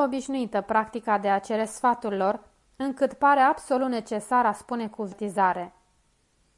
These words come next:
„Dumnezeu ne posibilitatea de a cunoaște legile sănătății.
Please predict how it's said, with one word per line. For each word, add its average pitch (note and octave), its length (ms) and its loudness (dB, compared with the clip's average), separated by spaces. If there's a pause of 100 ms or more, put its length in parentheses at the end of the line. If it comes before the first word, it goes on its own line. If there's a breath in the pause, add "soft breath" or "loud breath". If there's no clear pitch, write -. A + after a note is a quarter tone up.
(340)
„Dumnezeu C4+ 520 0
ne E4+ 60 -2
posibilitatea B3+ 840 -2
de A3+ 120 -2
a A#3 120 0
cunoaște A#3+ 440 -6
legile A3+ 360 -4
sănătății. G#3+ 800 -6